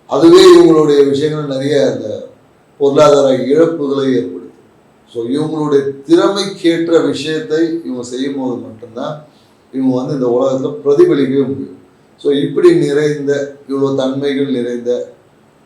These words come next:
மகர ராசிக்காரங்க இந்த ஆவணி மாசம் எப்படி இருக்க போது தான் வரும். ஏன்னா வச்சுக்கோங்களேன், ராசி அதிபதி என்ன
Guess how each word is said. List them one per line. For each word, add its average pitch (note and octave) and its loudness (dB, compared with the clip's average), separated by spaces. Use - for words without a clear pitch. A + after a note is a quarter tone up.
மகர C3+ -2
ராசிக்காரங்க A#2+ -4
இந்த D3+ -2
ஆவணி C#3 -2
மாசம் A#2 -6
எப்படி B2 -6
இருக்க A2 -8
போது G#2 -10
தான் - -14
வரும். - -18
ஏன்னா D#3+ 0
வச்சுக்கோங்களேன், D3 0
ராசி E3 4
அதிபதி D3 2
என்ன C#3+ -2